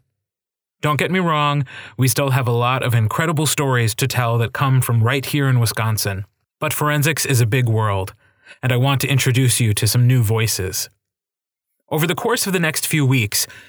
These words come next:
we'll be chatting with people who can offer new perspectives on this activity, share with us what forensics is like in their neck of the woods,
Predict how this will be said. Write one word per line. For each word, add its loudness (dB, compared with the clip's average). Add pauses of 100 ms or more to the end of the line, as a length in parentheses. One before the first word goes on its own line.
(140)
we'll -2
be 2
chatting 0
with -2
people -2
who 4
can 0
offer 0
new 4
perspectives -2
on 0
this 0
activity, -2 (380)
share 0
with 0
us -2
what -2
forensics 0
is 2
like 0
in 2
their 2
neck -2
of -2
the 0
woods, 0